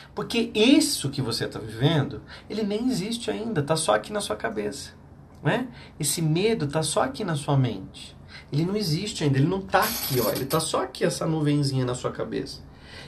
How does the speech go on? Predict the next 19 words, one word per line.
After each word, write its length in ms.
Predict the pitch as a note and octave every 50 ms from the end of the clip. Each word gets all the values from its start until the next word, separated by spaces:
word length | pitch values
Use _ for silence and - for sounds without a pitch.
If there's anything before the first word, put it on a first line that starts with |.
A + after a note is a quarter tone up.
| - -
E 80 | -
essa 200 | G#3 G#3 - C4 A#3
nuvem 320 | G3 G3 F#3+ D#3 D3 C#3+
aqui 160 | C#3 C#3 -
na 100 | A#2+ A#2
sua 140 | A2+ - F#2+
cabeça 480 | - A2+ - C3 D#3 F3+ F#3+ F3+ D3+ C#3+
começa 380 | - D3 D3 D#3+ E3+ - F3
a 20 | -
preencher 480 | - - G3 A#3 D#4+ D4 C#4 - -
uma 220 | E3 D3+ C#3+ C#3 -
parte 280 | - A#2+ A2 A2 -
da 120 | - A#2 -
tua 180 | - - G#2+
mente 520 | A2 A2+ C3+ E3 G#3 A3+ A3 - - C#3 - - - - - - - - - - - - - - - - - - - - -
reservada 640 | - - G3 G#3 G3+ G#3 G3+ F#3 F#3 F#3 F#3 G3+
pra 120 | G3+ - G3+
você 220 | G3+ G3+ - A3
sonhar, 680 | A3 - - A#3+ C4 C4 B3 F#3 D#3+ E3+ - - G#2+